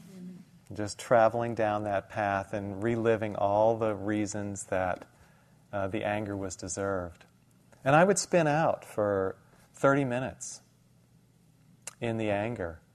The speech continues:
And of course, it was, uh, it was very painful. As we get more sensitive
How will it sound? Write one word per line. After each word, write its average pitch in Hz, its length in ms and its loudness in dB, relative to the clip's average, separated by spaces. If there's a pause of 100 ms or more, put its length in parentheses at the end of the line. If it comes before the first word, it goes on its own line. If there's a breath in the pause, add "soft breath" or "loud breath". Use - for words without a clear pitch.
(240)
And 120 100 0
of 110 60 -6
course, 151 320 8
it 110 80 -2
was, 98 420 -4
uh, 95 400 -6 (180)
it - 60 -8
was 117 140 0
very 110 200 4
painful. 156 600 -6 (560 soft breath)
As 123 200 4
we 156 80 6
get 135 200 6
more 120 180 2
sensitive 98 880 -4